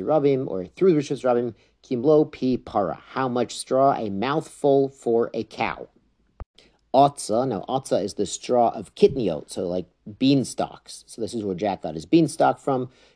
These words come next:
Kimlo pi gummel. So that's a mouthful for a camel, 'cause camels usually eat this stuff.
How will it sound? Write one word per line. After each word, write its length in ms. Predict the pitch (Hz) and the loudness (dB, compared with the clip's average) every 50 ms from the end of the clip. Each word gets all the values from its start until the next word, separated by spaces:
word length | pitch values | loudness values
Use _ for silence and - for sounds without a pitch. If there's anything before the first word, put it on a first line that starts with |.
| _ _ | _ _
Kimlo 420 | - - 131 131 165 170 170 - - | -6 -4 2 6 6 6 6 4 0
pi 380 | - - 165 160 151 143 - - 117 110 101 | -8 -2 0 2 2 0 0 -4 -8 -4 2
gummel. 400 | 120 123 123 110 87 - - - _ _ | 2 2 4 2 -2 -6 -8 -10 _ _
So 420 | - - - 107 101 95 92 85 - | -14 -6 -2 -2 0 0 0 -2 -2
that's 360 | 95 120 135 139 - - - - | 0 0 0 0 -2 -6 -12 -10
a 80 | 156 | -8
mouthful 540 | 113 113 110 120 127 127 - - - 117 107 | -4 -2 -2 -2 -2 -2 -4 -2 0 0 0
for 180 | - - 110 - | 0 -2 -6 -4
a 100 | 110 110 | -4 -6
camel, 520 | - - - - 170 151 113 90 - - _ | -8 -6 -2 0 0 0 0 -2 -6 -12 _
'cause 160 | - - - | -18 -20 -16
camels 460 | - - 120 117 107 98 98 90 - | -12 -10 -8 -6 -6 -6 -6 -6 -6
usually 320 | 120 107 90 98 101 101 | -6 -6 -4 -4 -6 -4
eat 180 | - 165 151 - | -2 -4 -4 -2
this 160 | - 175 - | -2 -4 -4
stuff. 400 | - - - 139 127 123 - _ | -4 -2 0 2 2 2 0 _